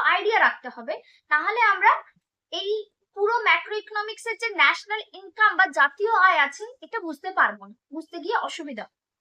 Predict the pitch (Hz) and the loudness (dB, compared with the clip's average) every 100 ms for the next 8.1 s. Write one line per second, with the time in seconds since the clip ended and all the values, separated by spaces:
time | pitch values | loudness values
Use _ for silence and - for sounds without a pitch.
0 | _ _ _ - 381 381 587 302 339 415 | _ _ _ 0 2 2 -2 -8 -8 -6
1 | 415 294 269 285 294 381 605 - 277 269 | -6 -4 -4 -4 -4 -4 -4 -8 -12 -10
2 | 330 208 170 160 _ _ _ _ _ 349 | -10 -12 -18 _ _ _ _ _ _ -8
3 | 415 - _ - 349 466 415 381 370 415 | -8 -8 _ 0 2 4 2 2 -4 -8
4 | - 415 427 440 381 403 427 339 330 349 | -4 -4 -4 -6 -4 0 2 2 -2 -8
5 | 539 - _ _ _ _ _ _ _ _ | -8 -12 _ _ _ _ _ _ _ _
6 | 339 359 403 370 415 _ _ 349 349 - | -4 -4 -4 -10 -16 _ _ -12 -12 -14
7 | 262 330 381 392 427 330 294 359 415 320 | -12 -10 -8 -8 -4 -2 -2 -4 -8 -8